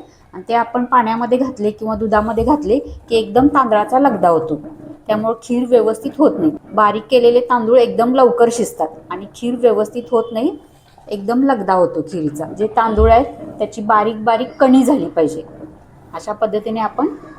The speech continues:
सतत ढवळत राहायचं याला. लागलं तर थोडंसं दूध घालायचं आणि तांदूळ पुन्हा एकदा घोटून घ्यायचे. आता मी घोटत राहिलेलं आहे आणि दूध पाणी आटलेलं आहे, असं पातळ आहे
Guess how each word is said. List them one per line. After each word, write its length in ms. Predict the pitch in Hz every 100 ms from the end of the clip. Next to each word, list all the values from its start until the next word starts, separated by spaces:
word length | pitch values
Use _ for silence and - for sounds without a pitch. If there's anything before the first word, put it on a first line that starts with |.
| -
सतत 360 | 220 - 254 262
ढवळत 360 | 262 226 214
राहायचं 340 | 262 156 - 165
याला. 220 | 160 - - - - - - - - - - - 196
लागलं 300 | 196 196 214 240
तर 60 | 240
थोडंसं 420 | 254 233 233 240
दूध 180 | 208 240
घालायचं 480 | 226 220 202 202 262 - - - - -
आणि 120 | 196 208
तांदूळ 260 | 220 208 247
पुन्हा 340 | 254 220 214
एकदा 200 | 214 226
घोटून 380 | 285 302 196 180
घ्यायचे. 360 | 160 147 - - - - _ _ - -
आता 200 | - -
मी 140 | 208 226
घोटत 460 | 226 233 - 240
राहिलेलं 400 | 285 269 226 220
आहे 260 | 202 - - - - _ -
आणि 200 | 196 202 175
दूध 220 | 220 233 233
पाणी 260 | 254 214 220
आटलेलं 500 | 262 - - 185 175
आहे, 100 | 147 147 - _
असं 100 | 202 -
पातळ 360 | 233 - 240 254
आहे 180 | 233